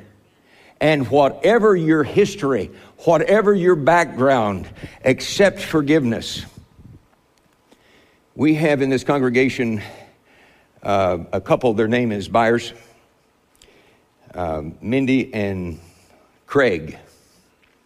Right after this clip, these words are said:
They are part of a ministry that ministers healing to people who have,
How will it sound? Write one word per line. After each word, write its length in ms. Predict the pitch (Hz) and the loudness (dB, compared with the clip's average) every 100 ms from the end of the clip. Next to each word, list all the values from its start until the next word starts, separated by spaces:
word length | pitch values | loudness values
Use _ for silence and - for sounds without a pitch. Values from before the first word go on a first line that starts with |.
| _ _ _ _ _ _ _ | _ _ _ _ _ _ _
They 800 | 92 101 143 156 165 135 - - _ _ _ _ _ - | -6 2 2 4 0 -2 -10 -20 _ _ _ _ _ -4
are 100 | 98 | -2
part 260 | - 135 | 2 2
of 60 | 131 | 2
a 80 | 113 | 0
ministry 800 | 117 139 131 - 113 110 110 110 - | 0 0 0 -2 -2 0 0 -4 -12
that 300 | 95 107 104 | -4 -2 0
ministers 520 | 117 127 123 120 110 | -2 -2 -2 -4 -6
healing 840 | - - 160 147 117 90 73 73 - _ _ _ _ _ _ _ _ _ _ _ _ | -8 -8 -4 -2 -2 -6 -10 -16 -20 _ _ _ _ _ _ _ _ _ _ _ _
to 600 | - 143 131 123 113 - - _ _ | -4 0 2 2 -2 -8 -20 _ _
people 360 | - 151 147 135 | -2 0 2 0
who 300 | 123 139 131 | 0 0 0
have, 560 | 120 117 107 90 - | 2 0 0 -4 -14